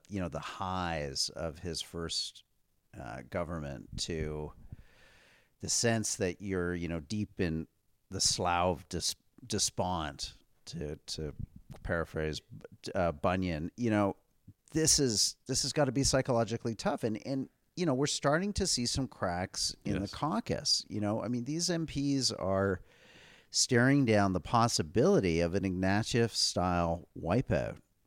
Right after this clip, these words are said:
Speaker 1: based on, on these poll numbers.
Speaker 2: Yes.
Speaker 1: And, and I don't know. I mean, I agree.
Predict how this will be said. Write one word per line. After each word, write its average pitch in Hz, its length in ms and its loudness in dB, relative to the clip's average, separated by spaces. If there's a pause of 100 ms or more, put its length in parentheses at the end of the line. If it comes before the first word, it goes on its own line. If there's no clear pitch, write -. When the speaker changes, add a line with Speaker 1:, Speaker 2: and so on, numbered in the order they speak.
(120)
Speaker 1:
based 87 380 2
on, 82 320 0 (160)
on 85 160 -2
these 87 180 -2
poll 123 260 -2
numbers. 85 560 -2
Speaker 2:
Yes. 110 120 2
Speaker 1:
And, 113 300 0
and 120 320 -2 (1080)
I 190 120 2
don't 202 140 6
know. 160 180 6
I 101 80 4
mean, 127 300 6 (320)
I 123 120 6
agree. 139 360 2